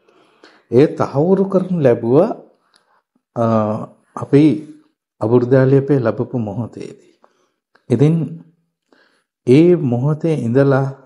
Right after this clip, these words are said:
අපිට ඒ ඉෂ්ට වර ප්‍රසාදයත් අනුග්‍රහ වර ප්‍රසාදයත් ලැබිලා තියෙනවා. මේ මානසික තෘෂ්ණාවලට ගැතිව ජීවත් වනවට වඩා ආත්මයන්න් වහන්සේගේ මෙහෙවීම තුළ ජීවත් වන්නට.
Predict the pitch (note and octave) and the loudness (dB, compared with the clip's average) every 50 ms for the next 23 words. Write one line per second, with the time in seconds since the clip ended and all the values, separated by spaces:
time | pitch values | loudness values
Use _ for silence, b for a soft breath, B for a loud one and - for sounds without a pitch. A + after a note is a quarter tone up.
0 | - _ - A2 - B2+ A#2+ - - B2 A#2 - b b b b b b b b | -20 _ -12 -8 -4 -4 -4 -2 -2 -4 -6 -6 b b b b b b b b
1 | b _ _ A2 A2+ A2 G#2+ - - - - C3+ B2+ B2 B2 C3 B2+ - C3 B2 | b _ _ 0 0 0 0 -2 -2 0 2 4 4 4 2 0 -2 -4 -6 -6
2 | - - B2+ B2+ B2+ A#2 C3 C3 B2+ C3 - - B2 A#2+ A#2 A2+ - C3 B2 B2+ | -4 -4 -2 -2 -2 0 0 -2 -2 -2 -6 -6 -4 -6 -6 -6 -6 -6 -6 -4
3 | B2+ A#2+ A#2 G#2+ G#2+ - - A2+ G#2 - A2 A2 A2 G#2+ A#2 A2+ G#2+ - - G2+ | -2 -2 -2 -2 -4 -6 -8 -10 -6 -4 -4 -2 -2 -2 -2 -4 -6 -6 -6 -6
4 | G#2 G#2 A#2+ A#2+ A2+ G#2+ - - - A2 B2 C#3 C#3+ E3 F3+ F#3 A3+ G#3+ - _ | -2 0 0 0 0 -2 -4 -4 -2 -2 -2 -2 -2 -4 -6 -6 -8 -10 -14 _
5 | b b b b b b b b b b b b b b _ B2 B2+ D3 D#3+ C#3+ | b b b b b b b b b b b b b b _ 2 2 4 4 2
6 | A2+ A2+ A2+ A#2+ C3+ D3 D3+ C#3+ - E3 D#3 - D#3 D#3+ - B2+ B2+ - - - | 2 2 2 2 2 0 0 -2 -4 -2 -2 -2 -2 0 -2 -2 -2 -2 -4 -4
7 | C#3+ C#3 C#3+ D3 D3+ D#3 D3 D3+ D3+ D3+ D#3 D3+ E3 C3+ A#2 A2 G#2 - - - | -2 0 0 0 0 0 0 0 -2 -2 -2 -2 -2 -2 -2 -2 -2 -2 0 0
8 | C3 C3 C3+ A#2+ G#2+ G#2+ A2 A2 A2 A#2 B2+ A#2+ - - B2+ C3 B2+ B2 A#2+ - | 2 2 2 0 0 -2 -2 -2 -2 -2 -4 -4 -6 -4 -2 0 0 0 -2 -4
9 | G#2 G2+ G2+ G2+ G#2 A#2+ C#3+ F#3+ F#3+ B B B B B B B B - F#3 - | -6 -6 -6 -6 -6 -6 -8 -8 -10 B B B B B B B B -8 -4 -2
10 | A#2+ C3 D3+ D3 - E3+ E3 E3+ E3 E3 E3 D#3 D3+ B2 A2+ B2 D3 D#3 E3 F3 | -2 -2 -2 -4 -4 -2 0 0 0 0 0 0 0 0 0 0 -2 -2 -2 -4
11 | E3 - - F3 E3+ D#3+ D#3+ F3+ E3+ E3+ D3+ B2+ A#2 A#2 A#2 A2+ B2+ D3 D3+ D3+ | -4 -2 -2 -2 -2 0 0 0 0 2 2 2 4 4 4 4 4 4 4 4
12 | D#3 E3+ F3 E3+ F3 F3+ E3+ F3 - F#3 F#3 G3 G#3+ A3 B B B B B B | 2 2 2 2 2 2 0 2 4 4 4 4 2 0 B B B B B B
13 | - A2 G2+ A#2+ C3 B2+ A2+ A2 G2+ - - - F#2+ F#2 F2+ G2 G2+ F#2+ F#2 - | -8 -6 0 0 2 4 4 2 2 0 -4 -8 -8 -8 -6 -6 -8 -8 -8 -8